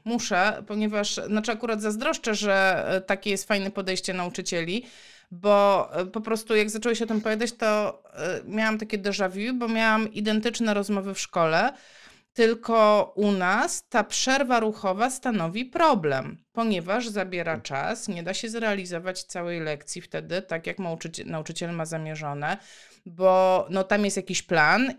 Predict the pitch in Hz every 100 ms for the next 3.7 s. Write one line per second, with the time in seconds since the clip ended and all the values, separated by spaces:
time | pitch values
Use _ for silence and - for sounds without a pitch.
0 | - 214 214 180 214 220 214 208 285 277
1 | 269 240 233 - 247 247 240 233 - 220
2 | 214 214 185 220 226 208 165 165 339 381
3 | 175 170 185 196 196 220